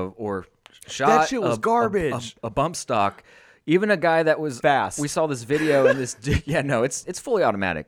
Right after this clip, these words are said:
Speaker 1: I mean, I, I, it, it may
Speaker 2: It's
Speaker 1: be, like,
Speaker 2: not,
Speaker 1: just
Speaker 2: but it
Speaker 1: short
Speaker 2: is.
Speaker 1: of what they deem fully automatic,
Speaker 2: Have y'all
Speaker 1: but
Speaker 2: ever, uh, have y'all ever used, like, a modded controller with a turbo button?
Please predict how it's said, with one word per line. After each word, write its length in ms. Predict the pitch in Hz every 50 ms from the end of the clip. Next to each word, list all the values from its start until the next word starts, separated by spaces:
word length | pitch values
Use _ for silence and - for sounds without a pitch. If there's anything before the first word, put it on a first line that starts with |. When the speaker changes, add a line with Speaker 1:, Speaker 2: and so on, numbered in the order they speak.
| _ -
Speaker 1:
I 100 | 110 110
mean, 200 | 117 117 113 113
I, 220 | 113 135 131 - _ -
I, 60 | 98 - _ -
it, 160 | 151 143 - - 151 -
it 100 | 160 165 175
may 120 | 196 208
Speaker 2:
It's 60 | 208 226
Speaker 1:
be, 80 | 240
like, 140 | 240 - -
Speaker 2:
not, 120 | 226 240 -
Speaker 1:
just 200 | 185 - - 214
Speaker 2:
but 40 | 190
it 120 | 147 131
Speaker 1:
short 360 | 127 - 156 175 185 202 202
Speaker 2:
is. 160 | 202 - - -
Speaker 1:
of 300 | 151 175 180 175 160 127 113 - -
what 180 | 127 143 139 -
they 160 | 135 120 104 - _ _ _ -
deem 360 | 113 123 117 123 135 139 139
fully 260 | - 151 156 151 147
automatic, 380 | 143 143 147 143 147 147 147 170
Speaker 2:
Have 100 | 170 170
y'all 220 | 185 202 214 214
Speaker 1:
but 140 | 214 208 190
Speaker 2:
ever, 300 | 190 170 170 170 147 131 117
uh, 300 | 107 95 92 92 92 110 127 _ _ _
have 160 | - 120 117 113
y'all 220 | 135 143 156 131
ever 240 | 95 123 123 110 117
used, 360 | 113 104 104 104 104 101 92
like, 180 | 98 95 92 -
a 60 | 92
modded 420 | 92 92 92 92 95 95 95 92 -
controller 680 | - 92 90 - - 98 92 95 98 98 95 95 - _ _ -
with 160 | 104 95 -
a 80 | 87 85
turbo 380 | - - 107 101 95 101 98
button? 360 | 82 98 95 - - 104 104